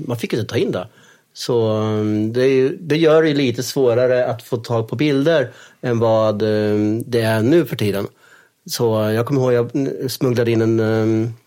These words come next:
bandspelare på Rolling Stones på Eriksdalsvarvet, eh, nittio. Och, eh, jag vart ju motad av, eh, sju, åtta vakter innan jag till slut kom in då. Eh, så man, eh, fick ju inte ge sig då, men, eh,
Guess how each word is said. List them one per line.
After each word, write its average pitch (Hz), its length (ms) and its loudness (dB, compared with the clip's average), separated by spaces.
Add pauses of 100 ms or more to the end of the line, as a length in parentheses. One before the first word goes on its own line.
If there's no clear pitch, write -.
(520)
bandspelare 131 800 -2
på 117 100 -4
Rolling 113 260 0
Stones 139 400 0
på 123 100 -4
Eriksdalsvarvet, 120 1400 -4 (180)
eh, 107 260 -2
nittio. 110 560 -6 (760)
Och, 131 280 2
eh, 127 100 0
jag 120 140 2
vart 117 160 -4
ju 165 80 4
motad 151 640 2
av, 117 240 2
eh, 110 280 0 (400)
sju, 131 260 0
åtta 117 380 -4
vakter 127 480 -2
innan 113 200 2
jag 107 100 -2
till - 100 -6
slut 110 240 -4
kom 113 180 -2
in 98 140 -2
då. 98 240 -6 (500)
Eh, 104 460 -2
så 123 140 -6
man, 117 300 0
eh, 107 60 -4
fick 117 180 -8
ju 131 60 -2
inte 117 140 -4
ge 143 140 0
sig - 140 -6
då, 98 100 -2 (100)
men, 104 120 -4 (280)
eh, 110 60 -10